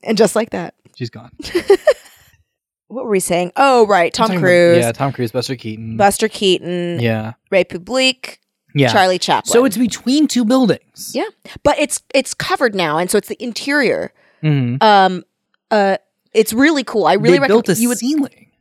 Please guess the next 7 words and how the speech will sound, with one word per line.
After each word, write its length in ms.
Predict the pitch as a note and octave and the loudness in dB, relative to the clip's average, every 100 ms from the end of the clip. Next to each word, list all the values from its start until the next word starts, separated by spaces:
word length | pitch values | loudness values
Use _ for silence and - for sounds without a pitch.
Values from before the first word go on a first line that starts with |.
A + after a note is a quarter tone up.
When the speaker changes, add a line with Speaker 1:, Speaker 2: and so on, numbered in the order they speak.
| _ - | _ -16
Speaker 1:
Y-, 80 | - | -8
yes, 460 | A#3+ B3 - - | 0 0 -2 -12
they 140 | G#3+ A#3 | -4 0
built, 200 | B3+ C4 | 0 -2
like, 160 | B3+ - | -6 -4
a, 460 | G#3 G3 F#3+ F#3 F3+ - | -2 0 2 2 -2 -4
uh, 340 | - E3+ F3 | 0 0 0